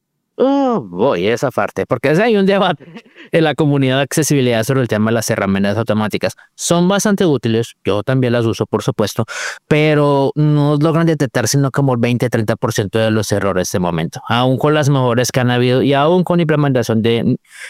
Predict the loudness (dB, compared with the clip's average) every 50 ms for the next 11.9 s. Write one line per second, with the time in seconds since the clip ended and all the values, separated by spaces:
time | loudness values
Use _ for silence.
0 | -20 _ _ -2 0 0 2 2 0 0 0 0 -2 -2 -2 -2 -2 0 0 0
1 | 0 0 -2 -2 -2 -2 -2 -2 -2 -4 -4 -6 -4 -4 -4 -4 -4 -2 -2 0
2 | 0 0 0 0 0 0 0 0 -2 -2 0 0 0 0 0 -2 -4 -6 -6 _
3 | -4 -2 0 0 0 0 0 0 -2 -2 -2 -4 -4 -4 -6 -8 -8 -8 -8 -6
4 | -4 -4 -4 -4 -4 -6 -10 _ -16 -16 -16 -16 -16 -20 -20 -20 -20 -20 _ _
5 | _ _ _ _ _ _ -2 0 0 0 -2 _ -2 0 0 0 0 0 0 0
6 | 0 0 0 -2 -2 -2 -4 -6 -6 _ _ _ _ -2 -2 0 2 2 0 2
7 | 2 0 0 0 0 0 0 2 2 2 2 2 2 2 2 2 2 2 2 2
8 | 0 0 0 0 0 0 0 0 0 0 0 0 0 0 0 -2 0 0 0 0
9 | 0 0 0 0 0 0 0 0 0 0 0 0 0 0 0 0 -2 -4 -6 -10
10 | -10 -12 -16 -20 _ _ _ _ _ _ _ _ _ _ _ _ _ _ _ _
11 | _ _ _ _ -2 0 2 2 2 2 0 0 0 0 0 0 0 -2